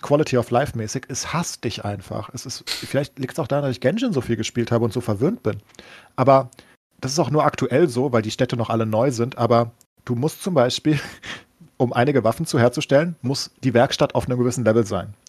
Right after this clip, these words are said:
Das levelt die gesamte Stadt zusammen, der ganze Server zusammen über die Städteinhaber, nicht wahr?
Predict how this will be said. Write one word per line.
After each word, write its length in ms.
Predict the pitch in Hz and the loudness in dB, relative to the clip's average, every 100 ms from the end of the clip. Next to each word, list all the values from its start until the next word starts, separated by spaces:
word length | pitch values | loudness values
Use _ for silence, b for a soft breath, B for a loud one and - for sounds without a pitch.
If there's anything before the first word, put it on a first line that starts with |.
| _ _ _ _ _ | _ _ _ _ _
Das 240 | 131 120 | 0 2
levelt 260 | 117 127 135 | 2 2 2
die 60 | 123 | 2
gesamte 320 | 117 117 120 | 4 2 2
Stadt 220 | 123 120 | 0 -2
zusammen, 360 | - 110 123 113 | -2 2 2 4
der 120 | 98 | 0
ganze 200 | 107 117 | -2 -2
Server 320 | - 135 117 | 4 6 4
zusammen 460 | - 101 110 120 117 | 0 -2 -2 -2 -4
über 180 | 110 | -4
die 380 | 104 101 101 101 | -4 -6 -8 -10
Städteinhaber, 960 | - 120 - 104 101 90 101 101 95 98 | -2 -2 0 -4 -8 -8 -4 -4 -4 -6
nicht 160 | 107 | -4
wahr? 180 | 135 180 | -2 -2